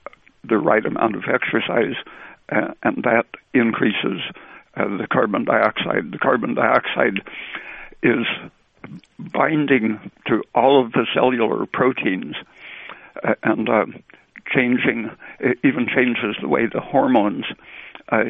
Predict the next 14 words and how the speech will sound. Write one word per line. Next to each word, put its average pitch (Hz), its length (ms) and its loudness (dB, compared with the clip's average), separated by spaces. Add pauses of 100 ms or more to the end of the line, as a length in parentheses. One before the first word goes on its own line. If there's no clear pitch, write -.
(140)
interact, 120 600 2 (560)
uh, 107 140 -4 (180)
on, 107 300 -2 (100)
on 107 220 0
the 101 120 -4 (140)
cell 110 240 0
proteins. 117 540 -2 (840)
Uh, 127 240 0
many 135 300 2
years 139 320 4
ago, 113 300 2 (320)
uh, - 300 -2 (500)
in 120 240 2
explaining, 120 640 0